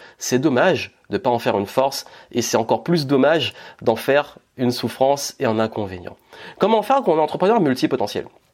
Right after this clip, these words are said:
Ça me parle parce que si vous voyez ma vidéo que j'ai faite, euh, il y a de ça quelques temps, je vous mettrai le lien en descriptif sur Je suis multipotentiel et, et mon parcours, ça a été assez chaotique,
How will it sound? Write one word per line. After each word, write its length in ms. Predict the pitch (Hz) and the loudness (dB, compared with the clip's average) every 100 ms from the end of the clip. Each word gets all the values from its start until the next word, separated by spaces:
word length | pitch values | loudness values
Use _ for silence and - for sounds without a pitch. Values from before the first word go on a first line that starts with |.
| _ _ _ - | _ _ _ -14
Ça 220 | - 240 | -2 0
me 120 | 254 | 2
parle 340 | 247 170 220 175 | 2 2 2 2
parce 240 | 123 - | 0 -2
que 260 | 147 135 123 - - - _ | 2 4 2 -4 -18 -20 _
si 220 | - 180 | -6 0
vous 140 | 185 | 2
voyez 260 | 170 208 254 | 4 2 2
ma 180 | 156 131 | 2 2
vidéo 300 | 131 151 170 | 2 2 2
que 60 | |
j'ai 160 | 127 127 | 0 -2
faite, 340 | 151 151 - 123 | 0 0 0 2
euh, 260 | 117 113 | 4 2
il 60 | 90 | 2
y 40 | |
a 20 | 113 | 0
de 40 | |
ça 80 | 147 | 2
quelques 360 | 156 127 120 - | -2 -2 -2 0
temps, 260 | 139 131 - - - | 0 0 -6 -20 -8
je 60 | |
vous 80 | 113 | 0
mettrai 260 | 120 123 165 | 0 2 0
le 60 | |
lien 100 | 139 | 2
en 100 | 139 | 2
descriptif 800 | 113 147 - 143 - 156 147 - - - - | 2 -2 -2 -10 -6 -6 -6 -8 -18 -20 -14
sur 400 | - 143 117 113 | -2 2 4 4
Je 140 | 147 | 2
suis 260 | 156 190 180 | 0 0 2
multipotentiel 920 | 156 131 - 143 131 135 - 147 123 | 2 -2 -4 -2 0 0 2 2 2
et, 300 | 127 120 104 | 2 2 2
et 40 | 120 | 2
mon 100 | 127 | 2
parcours, 540 | 143 - - 165 190 | 0 -2 0 0 0
ça 100 | - | -2
a 40 | 143 | 0
été 120 | 226 | 2
assez 280 | 147 - 175 | 0 -2 0
chaotique, 500 | 160 131 127 190 | 2 2 -2 -6